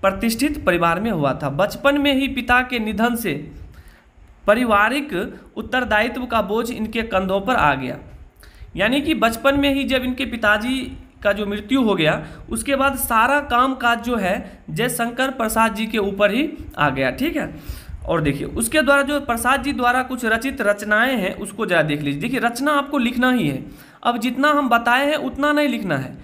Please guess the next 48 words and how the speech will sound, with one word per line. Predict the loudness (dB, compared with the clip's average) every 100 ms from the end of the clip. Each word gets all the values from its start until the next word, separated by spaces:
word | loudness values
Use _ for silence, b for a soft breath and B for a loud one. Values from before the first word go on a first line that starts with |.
| B B
इसमें | -8 -2 -2 0
जो | 0
इंपॉर्टेंट | 0 0 0 2 2 4
है, | 2 2
जो | 0
हम | 2 2
यहाँ | 2
पर, | 2 0 0 B B B _ -4
यहाँ | 0 0
पर | 0
जो | 0
हाई-, | 0 2 0
हाईलाइट | 2 2 2 0 -2
किए | -2
हैं, | 0
उसी | -2 -4 -4
को | -2
लिखना | -2 0 0
है। | -2 0
प्रमुख | 2 2 2
रचना | 2 2 2 2
क्या | 2
है? | 0
देखिए, | 0 -4 -4
जैसे | -4
झरना | -2 0 2 2
आपको | 0 0 0
याद | 2 0
कर | -2 -4
लेना | -2 -4
है, | -6 -8 B B B
आंसू | 0 0 0 0
याद | 4 4 2
कर | -4
लेना | -4 -4 -4
है, | -6 -10 B B _
लहर | 0 2 2 2
याद | 2 2 0
कर | -4
लेना | -2 -4 -4
है, | -4 -6 -12 -20 -4
कामायनी | 0 4 4 2 0
याद | 0 0
कर | -4
लेना | -4 -4 -4
है, | -4 -6
ठीक | -6 -4
है। | -6